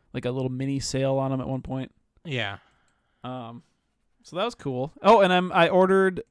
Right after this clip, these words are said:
Speaker 1: Gunbuster O V A on Right Stuff, which should ship next month.
Speaker 2: That's like, everybody should just own that. Everybody should just own Gunbuster.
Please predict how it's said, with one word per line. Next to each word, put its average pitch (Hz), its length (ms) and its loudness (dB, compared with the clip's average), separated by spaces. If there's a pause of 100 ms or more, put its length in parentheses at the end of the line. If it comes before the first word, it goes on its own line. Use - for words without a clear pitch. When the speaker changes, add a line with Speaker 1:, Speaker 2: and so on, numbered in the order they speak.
Speaker 1:
Gunbuster 175 600 2
O 165 120 6
V 165 180 0
A 151 280 -2 (520)
on 135 140 -8
Right 127 200 -6
Stuff, - 300 -6
which 135 120 -6
should 139 260 -6
ship - 400 -4
next - 280 -8
month. - 280 -10 (440)
Speaker 2:
That's 131 220 -8
like, 156 140 -2
everybody 131 300 -2
should 110 160 -10
just 107 180 -12
own 107 220 -12
that. 98 220 -18 (1300)
Everybody 123 300 -6
should 107 160 -12
just 101 120 -12
own 104 280 -12
Gunbuster. 98 540 -16